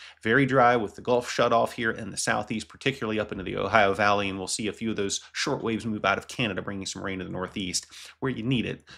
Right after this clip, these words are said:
We need rain out here as well, but it's good to see that you are all getting some rain out here in the west. Alaska and Hawaii both above normal,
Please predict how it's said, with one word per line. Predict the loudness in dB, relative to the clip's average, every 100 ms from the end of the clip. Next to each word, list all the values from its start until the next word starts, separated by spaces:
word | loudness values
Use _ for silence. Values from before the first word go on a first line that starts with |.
| -20 -10
We |
need | -8
rain | -4 -2 0
out | -2
here | -2 -2
as | -2 6
well, | 6 6 0
but | -4 -8
it's | -8
good | -8
to | -6
see | -6 -6
that | -8 -8
you | -4
are | -2 -2
all |
getting | -4 -10 -10
some | -10 -8
rain | -6 -8 -8
out | -10
here | -8 -8
in | -8 -12
the | 0
west. | 4 4 4 -2
Alaska | 2 2 2 -8
and | -10
Hawaii | -6 -6
both | -4 -8 -8
above | -4 -4 -2
normal, | 0 0 0